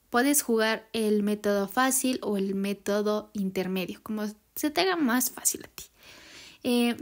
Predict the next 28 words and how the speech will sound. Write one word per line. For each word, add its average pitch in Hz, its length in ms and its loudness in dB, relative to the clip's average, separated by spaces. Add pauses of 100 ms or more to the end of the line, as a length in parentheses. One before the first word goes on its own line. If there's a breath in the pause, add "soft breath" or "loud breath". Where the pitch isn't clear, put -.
tienes 311 180 4
que 349 80 4
recolectar 262 520 0
trescientos 254 340 2
cincuenta 233 680 0
dulcecitos. 247 680 0
Te 285 100 0
recomiendo 285 600 2
que 233 200 -2
recolectes 254 640 -2
todos 294 240 2
los 269 160 0
que 220 120 -2
puedas. 247 500 -4 (400 loud breath)
Son 262 280 2
estos 285 480 2
que 226 100 -2
aparecen 226 400 0
justo 262 480 -2
en 254 100 0
los 254 140 2
saltarines 240 680 0
para 214 240 -4
que - 100 -10
sepas 220 340 -4
en 208 120 -2
dónde 196 220 0
está. - 160 -6